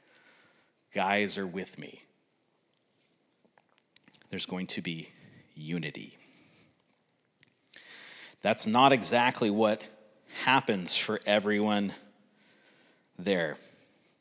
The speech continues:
Verse three, "Then the satraps, the prefects, and the governors, the counselors, the treasurers, the judges, the magistrates, the officials of the provinces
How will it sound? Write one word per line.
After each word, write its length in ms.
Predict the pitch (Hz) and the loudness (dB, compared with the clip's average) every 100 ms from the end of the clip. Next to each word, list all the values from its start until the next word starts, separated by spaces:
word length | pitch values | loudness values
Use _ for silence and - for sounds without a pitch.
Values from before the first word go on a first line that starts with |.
| _ _ _ _ _ _ _ - - - - - - | _ _ _ _ _ _ _ -20 -18 -18 -18 -18 -12
Verse 220 | - 127 - | 0 4 4
three, 160 | 123 | 4
"Then 160 | 117 156 | 4 6
the 60 | |
satraps, 520 | 127 180 185 185 175 - | 8 8 8 6 6 6
the 80 | |
prefects, 540 | 156 156 143 139 135 - | 0 0 4 4 4 2
and 80 | 113 | 4
the 20 | |
governors, 440 | 117 113 113 107 | 4 6 2 2
the 60 | 95 | 0
counselors, 440 | 113 110 - 101 | 0 0 0 -2
the 60 | - | -4
treasurers, 380 | - 101 95 80 | 0 0 0 -6
the 60 | |
judges, 260 | 80 87 - | -6 -6 -6
the 80 | 78 | -10
magistrates, 500 | 80 78 - 78 - | -12 -10 -12 -10 -10
the 80 | 78 | -10
officials 340 | 82 - 80 | -8 -6 -6
of 80 | 82 | -4
the 40 | |
provinces 480 | 101 92 - 92 | -2 -2 -4 0